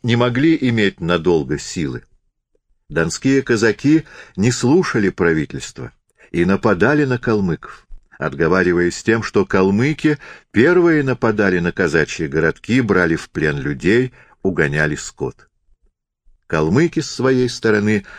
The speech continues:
представляли, что мир нарушен казаками, царскими людьми, а потому и шерть, данная царю, уже потеряла силу, и отказывались служить царю. Аюка стал переговариваться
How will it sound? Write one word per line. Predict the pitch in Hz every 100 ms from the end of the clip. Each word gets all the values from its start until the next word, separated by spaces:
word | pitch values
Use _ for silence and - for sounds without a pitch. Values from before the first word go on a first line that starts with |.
| - - -
представляли, | 95 - - 98 127 127
что | 120 - 107
мир | 107 143 160
нарушен | 135 120 139 - 135 120
казаками, | 107 107 104 - 98 95
царскими | 90 - 90 87 - 92 87
людьми, | 87 80 78 82 - _ _ _ _
а | 78
потому | - 87 104 113
и | 113
шерть, | - 95 92 95 - -
данная | 80 87 85 82 82
царю, | - 82 78 95 98 -
уже | 82 78 90 85
потеряла | 85 90 80 80 78
силу, | - - 78 76 _ _ _ _
и | -
отказывались | 143 - 92 80 73 78 76 76
служить | - 78 69 73 -
царю. | 78 69 67 - _ _ _ _ _ _ _ _ _ -
Аюка | 85 90 92 170 175
стал | - 156 160
переговариваться | - 113 101 92 98 160 165 156 - 143